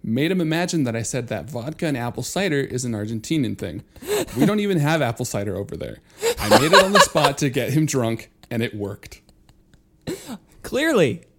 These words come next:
Speaker 2: Clearly
Speaker 1: Yeah.
Speaker 2: it worked. Oh, that's a beautiful one. Uh,
Speaker 1: Yeah.
Speaker 2: all right, I take back the rat bastard. That's, that's fair. That's fair. <laughs> Fair and balanced. Fox News.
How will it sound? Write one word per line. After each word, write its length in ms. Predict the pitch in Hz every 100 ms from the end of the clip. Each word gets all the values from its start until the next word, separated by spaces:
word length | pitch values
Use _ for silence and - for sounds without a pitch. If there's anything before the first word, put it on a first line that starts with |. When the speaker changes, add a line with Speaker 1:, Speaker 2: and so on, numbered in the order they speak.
| _ _ _ -
Speaker 2:
Clearly 420 | - 240 262 262
Speaker 1:
Yeah. 100 | 240
Speaker 2:
it 80 | 226
worked. 420 | 247 220 175 - - _ _ _ -
Oh, 640 | - 247 240 208 165 165 165 _
that's 220 | 208 196 160
a 40 |
beautiful 640 | 139 139 139 131 120 120
one. 260 | 120 117 113 - _ _ _ _ -
Uh, 360 | 160 143 131 160 - _ 180
Speaker 1:
Yeah. 100 | 208
Speaker 2:
all 120 | 139
right, 200 | 131 120
I 80 | 139
take 260 | 135 139 -
back 240 | 120 117
the 100 | 113
rat 280 | 110 113 113
bastard. 580 | 107 113 113 110 117 131
That's, 300 | 127 143 -
that's 280 | - 151 -
fair. 280 | 123 120 110 143 -
That's 180 | 156 170 -
fair. 300 | 117 120 139 -
<laughs> 60 | _ _ _
Fair 240 | - 156 160
and 120 | 123
balanced. 560 | 117 117 107 - - - - -
Fox 340 | - 139 135 -
News. 380 | 107 110 107